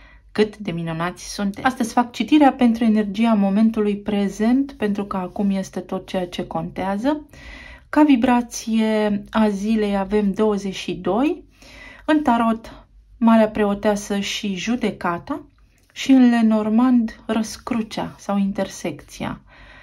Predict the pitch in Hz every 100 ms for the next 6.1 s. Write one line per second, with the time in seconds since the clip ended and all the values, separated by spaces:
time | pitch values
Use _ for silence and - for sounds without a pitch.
0 | - - _ _ _ _ _ _ _ _
1 | _ _ _ 285 285 285 254 220 233 233
2 | 220 226 214 214 208 202 - 208 196 185
3 | 190 190 247 302 302 - _ _ _ _
4 | _ _ _ _ - 226 226 220 214 208
5 | 202 - 208 202 202 - 202 196 196 202